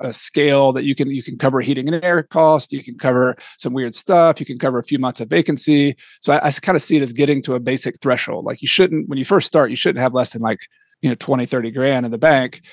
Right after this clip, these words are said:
But then once you get up to, you know, you're up to thirty properties, like, should you have five thousand dollars per property? Like,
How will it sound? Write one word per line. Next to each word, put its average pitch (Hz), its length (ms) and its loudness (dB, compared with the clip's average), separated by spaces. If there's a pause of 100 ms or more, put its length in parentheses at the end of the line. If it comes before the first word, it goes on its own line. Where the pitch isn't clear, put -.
(220)
But 135 100 0
then 147 260 4
once 143 200 -2
you 147 80 -4
get 139 160 2
up 131 160 2
to, 127 460 -2 (320)
you 151 100 0
know, 123 80 4
you're 127 200 2
up 131 100 0
to 123 80 -6
thirty 180 260 4
properties, 127 520 -6
like, - 120 -6
should 123 160 -4
you 120 60 0
have 117 140 -2
five 131 200 2
thousand 131 260 2
dollars 131 240 0
per 120 140 -12
property? 190 520 0 (240)
Like, 165 240 -4